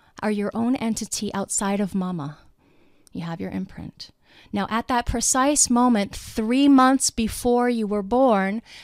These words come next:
there was a moment of imprinting as well. And this is the design activations. So there's a real common question that people have. "Well, what about if I'm premature?"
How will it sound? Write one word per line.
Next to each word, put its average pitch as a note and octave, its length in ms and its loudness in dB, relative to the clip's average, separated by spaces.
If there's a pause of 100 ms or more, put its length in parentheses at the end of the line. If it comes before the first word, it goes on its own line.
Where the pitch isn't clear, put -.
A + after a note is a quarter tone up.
(160)
there G#3 200 2
was G3+ 180 4
a F#3+ 80 4
moment G3+ 500 4
of C4+ 240 0
imprinting G3+ 760 -4
as G#3 240 -6
well. A#3+ 440 -2 (640)
And G#3+ 160 2
this A#3 240 2
is A3+ 160 0
the A3 160 2
design A3 880 2
activations. F3+ 1400 -4
So - 160 -4
there's F#3+ 200 -4
a F#3 80 -4
real A#3 520 0
common G3+ 340 -4
question F#3 380 -6
that F3+ 100 -8
people F#3+ 240 -8
have. E3+ 140 -6
"Well, A3+ 160 -4
what E4 200 2
about G#3+ 480 2 (280)
if C4+ 180 2
I'm C4 160 4
premature?" D4 920 0